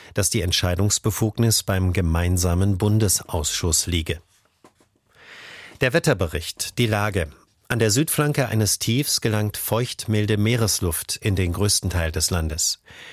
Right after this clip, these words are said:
In den Norden strömen von Skandinavien her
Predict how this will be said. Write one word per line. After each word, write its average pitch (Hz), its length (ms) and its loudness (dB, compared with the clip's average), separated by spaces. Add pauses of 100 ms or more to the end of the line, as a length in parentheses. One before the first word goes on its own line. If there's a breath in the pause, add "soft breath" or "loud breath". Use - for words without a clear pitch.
(120 loud breath)
In 101 140 0
den 87 120 2
Norden 98 420 2
strömen 101 420 2
von 92 220 0
Skandinavien 90 840 0
her 95 260 0